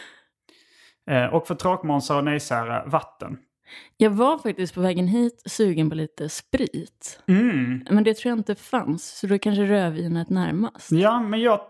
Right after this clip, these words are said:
Speaker 1: kan nog tänka mig ett glas rödvin också.
Speaker 2: Ja, men det kan vara trevligt.
Speaker 1: Ja. Jag tänker på häxblandningen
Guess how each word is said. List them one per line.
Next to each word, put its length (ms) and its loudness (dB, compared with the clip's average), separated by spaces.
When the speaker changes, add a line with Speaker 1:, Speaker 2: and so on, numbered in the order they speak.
Speaker 1:
kan 240 0
nog 200 -2
tänka 340 0
mig 140 2
ett 80 -8
glas 280 0
rödvin 520 4
också. 260 -4
Speaker 2:
Ja, 320 2
men 100 2
det 60 0
kan 140 2
vara 120 2
trevligt. 440 -6
Speaker 1:
Ja. 200 4
Jag 160 0
tänker 240 -2
på 160 6
häxblandningen 1160 -2